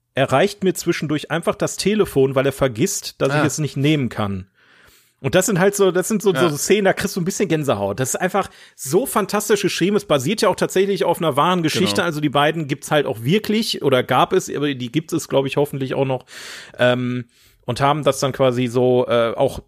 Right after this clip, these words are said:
Speaker 1: ungefähr erlebt. Also bei so, nach einer wahren Geschichte weiß man halt nie, ob die jetzt wirklich mit dreihundert Sachen durch die Stadt gefahren sind oder nicht,
Speaker 2: <laughs>
Speaker 1: aber <laughs>
Speaker 2: Ja,
Speaker 1: das
Speaker 2: da
Speaker 1: haben wir
Speaker 2: wird bestimmt
Speaker 1: dahingestellt.
Speaker 2: filmisch natürlich auch noch was zugedichtet,
Speaker 1: Ja, ja,
Speaker 2: aber
Speaker 1: klar. Aber das, ähm,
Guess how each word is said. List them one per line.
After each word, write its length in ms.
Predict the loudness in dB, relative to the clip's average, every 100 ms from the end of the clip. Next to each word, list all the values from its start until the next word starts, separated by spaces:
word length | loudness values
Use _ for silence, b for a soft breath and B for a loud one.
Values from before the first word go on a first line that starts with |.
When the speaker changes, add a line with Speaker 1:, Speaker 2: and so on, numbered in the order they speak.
| _
Speaker 1:
ungefähr 520 | -6 0 0 4 4 4
erlebt. 340 | 2 2 2
Also 260 | 0 -2 -2
bei 140 | -2
so, 280 | -2 -4 -4 -8 -8
nach 180 | -4 -2
einer 220 | 0 2
wahren 200 | 2 0
Geschichte 380 | 2 0 2 0
weiß 200 | 2 0
man 100 | 0
halt 140 | 0
nie, 160 | 0 0
ob 140 | -2
die 80 | 0
jetzt 160 | 0 0
wirklich 260 | -4 -4
mit 200 | -4 -2 0
dreihundert 320 | 0 0 0
Sachen 240 | -2 0
durch 100 | -2
die 60 | -4
Stadt 240 | -4 -4
gefahren 380 | -4 -2 -2 0
sind 200 | 0 0
oder 160 | 2 2
nicht, 240 | 2 0
Speaker 2:
<laughs> 40 | 0
Speaker 1:
aber 220 | 0 0 0
<laughs> 100 | 0
Speaker 2:
Ja, 80 | 2
Speaker 1:
das 180 | 0 2
Speaker 2:
da 100 | 4
Speaker 1:
haben 60 | 4
wir 60 |
Speaker 2:
wird 100 | 4
bestimmt 160 | 4 4
Speaker 1:
dahingestellt. 300 | 2 2 4
Speaker 2:
filmisch 300 | 4 4 2
natürlich 340 | 0 0 0
auch 80 | 0
noch 100 | 2
was 160 | 0 0
zugedichtet, 540 | -4 -2 -4 -4 -4
Speaker 1:
Ja, 120 | -2 -2
ja, 100 | -4
Speaker 2:
aber 100 | -2
Speaker 1:
klar. 260 | -4 -6 b b b b b
Aber 260 | 0 2 4
das, 300 | 2 0 2
ähm, 480 | 4 4 0 -8